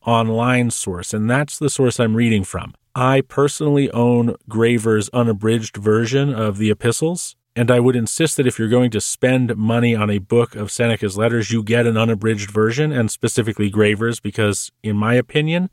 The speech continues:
it's simply the best and most complete. So with that,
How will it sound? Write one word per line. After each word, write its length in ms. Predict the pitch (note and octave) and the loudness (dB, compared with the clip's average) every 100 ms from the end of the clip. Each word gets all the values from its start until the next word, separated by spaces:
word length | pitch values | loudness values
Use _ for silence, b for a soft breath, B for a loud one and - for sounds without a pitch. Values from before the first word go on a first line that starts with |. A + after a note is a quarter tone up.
| - | -2
it's 220 | B2 - | -2 -2
simply 400 | - B2+ A2+ A#2+ | 0 0 2 2
the 180 | G#2+ G#2 | 4 0
best 400 | G#2+ G#2+ - - | 0 -2 -2 -2
and 120 | G2+ | 0
most 280 | G2+ F#2+ - | 0 -2 -4
complete. 460 | G2 F2+ F#2+ E2 - _ | -6 -4 -6 -8 -12 _
So 320 | - C3 A#2+ | -2 2 2
with 280 | B2 G#2 A2+ | 2 -2 0
that, 320 | C3+ G#2+ B2 | 0 0 -4